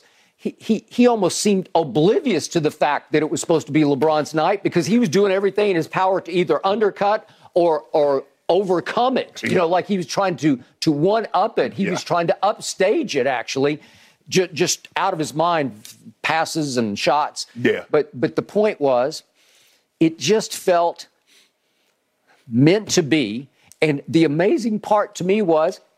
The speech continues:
Speaker 1: he did it in three quarters.
Speaker 2: Yes.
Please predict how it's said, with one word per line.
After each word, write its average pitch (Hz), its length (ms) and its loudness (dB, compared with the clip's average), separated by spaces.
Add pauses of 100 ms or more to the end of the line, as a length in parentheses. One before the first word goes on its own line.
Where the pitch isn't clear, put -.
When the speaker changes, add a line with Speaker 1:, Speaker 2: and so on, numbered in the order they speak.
Speaker 1:
he 359 240 0
did 254 220 -2
it 269 120 -6
in 262 200 -2
three 262 440 -2
quarters. 294 520 0
Speaker 2:
Yes. 131 320 -4